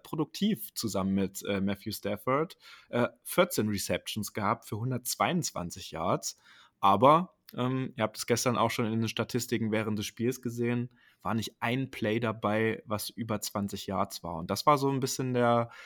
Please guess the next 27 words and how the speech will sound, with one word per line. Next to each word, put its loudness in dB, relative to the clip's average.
Schlüssel 8
zum 4
Erfolg 4
auch, 6
dass -4
man 2
klar 12
irgendwie 4
nicht 2
verhindern 4
kann, 4
ein 0
neues 2
First 0
Down, 4
ähm, 2
wenn 0
er 4
gerade 6
eine 4
Outroute 8
macht 6
und, 0
äh, 4
dann 2
sich, -4
äh, -4